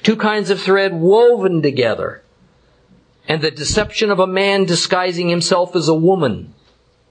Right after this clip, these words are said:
no act of illicit mixture is as serious, none, as the act of unlawful sexual union between a human male and female. Paul argued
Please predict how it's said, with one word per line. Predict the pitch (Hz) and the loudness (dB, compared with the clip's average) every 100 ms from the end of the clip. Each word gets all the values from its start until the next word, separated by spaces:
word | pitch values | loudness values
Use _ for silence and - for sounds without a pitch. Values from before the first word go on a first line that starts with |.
| - - _ _ _ _ _ - - - - | -20 -20 _ _ _ _ _ -14 -12 -10 -2
no | 127 143 208 254 | 0 0 0 0
act | 214 - - _ - - _ _ _ _ - | -2 -6 -10 _ -12 -12 _ _ _ _ -6
of | 113 | -4
illicit | 113 131 170 247 | -2 -2 -4 -2
mixture | 208 196 - 139 139 | -2 -2 -2 -2 -2
is | 139 135 | -2 -4
as | 135 143 135 - | -4 -6 -6 -8
serious, | - - 214 160 92 - - - - - - - _ _ _ _ _ _ _ _ _ - | -6 -2 0 0 -2 -6 -6 -4 -6 -8 -20 -20 _ _ _ _ _ _ _ _ _ -4
none, | 151 170 95 - - _ _ _ _ _ _ _ - | -4 -4 -8 -14 -20 _ _ _ _ _ _ _ -6
as | 120 117 | -4 -2
the | 139 | -2
act | 139 143 143 123 | 0 -2 -2 -6
of | 107 - | -6 -4
unlawful | 151 170 151 151 - 151 | -2 0 0 -2 -2 -4
sexual | - 151 - 160 | -2 -4 -2 -2
union | 127 120 120 120 | 0 0 0 0
between | 107 - 110 | -2 -2 -4
a | 98 | -2
human | 98 113 113 | -2 -2 -2
male | 104 101 98 | 0 0 -2
and | 98 | -4
female. | - - 107 - _ _ _ _ - - - | -6 -8 -8 -16 _ _ _ _ -18 -18 -10
Paul | - 175 185 202 175 | -2 0 0 -2 0
argued | 170 170 160 160 160 | -2 0 0 0 0